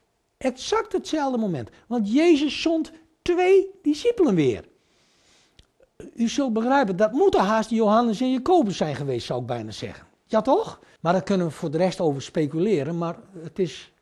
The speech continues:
wel heel typerend dat de Heer Jezus weer twee discipelen zond. Dus hou daar rekening mee, de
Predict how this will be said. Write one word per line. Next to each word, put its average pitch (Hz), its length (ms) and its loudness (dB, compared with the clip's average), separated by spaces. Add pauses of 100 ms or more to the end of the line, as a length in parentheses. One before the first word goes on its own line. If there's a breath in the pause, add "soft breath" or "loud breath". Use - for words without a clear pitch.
(320)
wel 240 260 2
heel 247 300 2
typerend 240 600 -4
dat 196 140 -4
de 156 80 -10
Heer 175 240 0
Jezus 160 400 -4
weer 180 340 0
twee 156 400 -6
discipelen 131 580 -6
zond. 73 300 -16 (1080 soft breath)
Dus 269 220 2
hou 302 260 4
daar 233 200 4
rekening 269 400 0
mee, 240 400 -4
de 156 420 -8